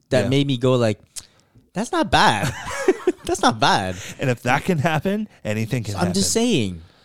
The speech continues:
Speaker 1: you know,
Speaker 2: Uh, guys.
Speaker 1: there is, you know, yeah.
Speaker 2: Okay, well, maybe we could, uh, just, we'll mention the accessories that came, came out at the same time, maybe.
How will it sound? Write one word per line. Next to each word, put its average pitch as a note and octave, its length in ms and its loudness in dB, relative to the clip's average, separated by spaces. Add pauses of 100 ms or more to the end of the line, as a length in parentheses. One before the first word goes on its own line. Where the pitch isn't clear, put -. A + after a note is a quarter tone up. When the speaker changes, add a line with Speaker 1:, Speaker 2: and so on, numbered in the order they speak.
Speaker 1:
you B2 160 2
know, A2+ 220 2
Speaker 2:
Uh, G2+ 240 -2
guys. G2+ 560 -4
Speaker 1:
there B2+ 200 4
is, E3 720 -2 (180)
you A#2+ 80 -8
know, F2+ 160 -6 (400)
yeah. F#2+ 280 -16
Speaker 2:
Okay, F3+ 180 2
well, E3 140 0
maybe G#3+ 240 0
we F#3+ 160 -2
could, - 180 -12
uh, A2+ 60 -4
just, B2 320 -6 (240)
we'll A2+ 160 2
mention C#3+ 320 -2
the C#3 100 -2
accessories G2+ 540 -6
that F#2+ 100 -8
came, G2 600 -8
came G#2+ 200 -6
out G2 140 -2
at E2+ 100 -6
the E2 80 -16
same F#2+ 240 -10
time, F#2 260 -8
maybe. F#2 300 -8